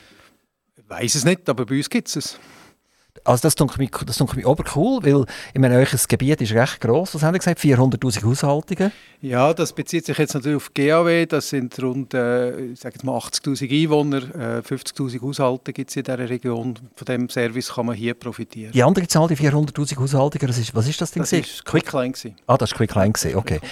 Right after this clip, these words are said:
Speaker 2: Also Quickline ist euch ein Internetprovider, einfach übergeordnet.
Speaker 1: Genau.
Speaker 2: Und die verschiedenen Gemeinschaftsantennen, sind die Eigentümer von dieser Quickline?
Speaker 1: Richtig, ja. Also wir sind Miteigentümer von Quickline.
Speaker 2: Genau.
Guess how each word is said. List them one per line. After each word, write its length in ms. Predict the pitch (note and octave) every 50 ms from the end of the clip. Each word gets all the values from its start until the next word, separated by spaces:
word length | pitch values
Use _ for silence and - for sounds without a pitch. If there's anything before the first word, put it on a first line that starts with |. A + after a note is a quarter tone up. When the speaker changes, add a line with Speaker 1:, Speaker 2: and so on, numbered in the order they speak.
| - - -
Speaker 2:
Also 140 | A2+ G#2+ A#2+
Quickline 400 | D3+ D#3 - D3 C#3 C#3+ C3+ C3
ist 100 | A2+ B2+
euch 180 | B2 B2 A#2+
ein 60 | B2+ B2
Internetprovider, 880 | C#3 D#3+ - D3+ D3 D#3 - - D#3 C#3 C3+ C3 C3 C#3 C#3 B2+ A#2
einfach 220 | A2+ - A#2 - -
übergeordnet. 720 | D3 B2+ - - - B2+ B2+ C3+ - C3+ B2+ - - - _ _ _ _ _ -
Speaker 1:
Genau. 220 | C3+ A#2+ A2 G2+
Speaker 2:
Und 220 | F#2+ A#2 A#2+ A2 -
die 60 | A#2
verschiedenen 340 | - - C3 C#3 - B2+ A#2
Gemeinschaftsantennen, 1040 | - A#2 A2+ B2+ C3+ - C3 - - C3 A#2 A2+ - A2+ A2+ A#2+ B2 A#2+ A#2+ B2 -
sind 180 | - B2+ G2+
die 140 | A#2 A#2 -
Eigentümer 480 | A#2 A#2 D#3 - - - D#3+ D#3 E3+ D3+
von 100 | D#3 D#3
dieser 180 | D#3+ D#3 E3 -
Quickline? 500 | - D#3+ D#3+ - - G#2+ F#2 E2+ E2 D#2+ - _ _ _ -
Speaker 1:
Richtig, 340 | C#3 B2+ - - - A#2+ A2
ja. 120 | G#2+ - - _ _ -
Also 180 | A2 G2+ B2
wir 120 | C3 C#3+ C3
sind 160 | C#3+ C3 A#2+
Miteigentümer 680 | C3 B2+ - - A#2+ B2 A#2+ B2 - - A#2+ G#2 A2+
von 140 | - - -
Quickline. 400 | _ - - _ _ _ A#2 A2+ C#3 _ _ _ _ _ _ _ _ _ _ _ _ _ - - - - - - -
Speaker 2:
Genau. 180 | C3+ G#2 E2+